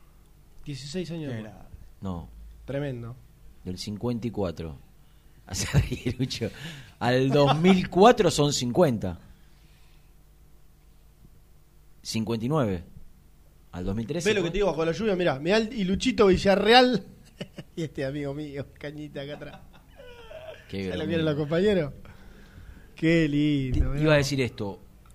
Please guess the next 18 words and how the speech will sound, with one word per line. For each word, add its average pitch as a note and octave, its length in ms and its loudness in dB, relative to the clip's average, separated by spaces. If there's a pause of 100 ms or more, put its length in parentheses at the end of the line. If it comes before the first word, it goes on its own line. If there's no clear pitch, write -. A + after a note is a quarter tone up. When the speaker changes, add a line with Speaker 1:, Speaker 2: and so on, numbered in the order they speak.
(580)
Speaker 3:
Pocas G3+ 440 4
veces E3+ 560 -2 (680)
lo A#2+ 180 -8
vi C#3+ 160 -2
al B2+ 160 -6
Bocha C#3 360 -8
tan G#2+ 1120 -10 (2250)
conmovido D3 760 -2
o C#3 100 0
emocionado C3+ 680 -8
como A2 280 -14
Pipo. G2 240 -16
El A2+ 60 -12
Bocha, C#3 220 -10
viste A2 180 -12
que G2+ 60 -12
es F#2 60 -14
poco, F#2 360 -16